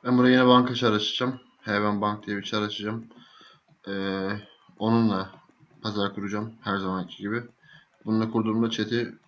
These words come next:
bildiğiniz felç ediyor. Alımlarda falan. O yüzden bir tane banka çarı açarım ben bu videodan sonra. Bu arada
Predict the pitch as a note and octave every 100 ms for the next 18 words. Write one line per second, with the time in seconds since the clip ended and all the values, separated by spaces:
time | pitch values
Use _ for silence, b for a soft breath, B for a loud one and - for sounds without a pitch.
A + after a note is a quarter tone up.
0 | _ _ - G#2 G#2 A#2 A#2 - G#2 G#2
1 | F2+ F#2+ A#2+ A#2 _ _ _ _ - F2+
2 | F#2 F#2 F2+ F#2+ G2+ A2+ B2 _ _ _
3 | _ _ b b b b b b _ -
4 | G2 F#2 G#2 A#2 A#2+ - - - G#2+ G2
5 | G2+ G2+ G2+ G2+ G#2 G#2 G#2+ G#2+ G#2 G2
6 | F#2+ G2 G2 G2+ G2 G2 G2 G#2+ G2+ A2
7 | A2+ A2+ G#2